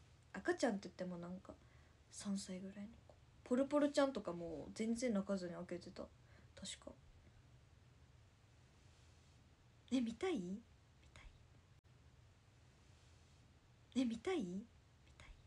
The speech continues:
友達にこれ外してもらったって言ってたんですよ。<laughs> これ、ワンチャン多分私、取れない、自分じゃ取れないよって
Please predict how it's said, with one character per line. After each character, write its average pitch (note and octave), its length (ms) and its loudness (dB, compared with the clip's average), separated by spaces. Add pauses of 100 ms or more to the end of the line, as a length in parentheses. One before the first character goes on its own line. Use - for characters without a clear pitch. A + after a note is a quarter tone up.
(560)
友 D4 220 8
達 F#4 220 4
に F#4+ 480 2
こ C4 60 4
れ A#3+ 60 6
外 A#3+ 240 6
し C#4 120 0
て B3+ 40 4
も A3 140 6
ら G#3 80 8
っ G3+ 100 4
た G3+ 100 6
っ - 20 2
て G3 160 0
言 - 20 2
っ - 20 -14
て F#3+ 120 -6
た G3 100 2
ん F#3+ 60 2
で F#3 80 2
す - 120 -6
よ。 - 160 -4 (380)
<laughs> - 400 -20
こ - 60 4
れ、 - 40 8 (880)
ワ E4 80 10
ン F#4+ 80 0
チ - 20 -8 (200)
ャ - 20 12
ン C#4+ 60 12
多 B3+ 40 10
分 A#3+ 100 12
私、 F#4 560 10 (600)
取 D4+ 220 8
れ C5 100 12
な C#5 80 12
い、 C5+ 180 12
自 C4+ 160 6
分 F#4 180 4
じ A#4+ 60 12
ゃ A#4 40 12
取 D4+ 220 10
れ F4+ 40 8
な G#4 140 6
い C4+ 80 6
よ A3 120 6
っ - 20 -6
て G3+ 280 -2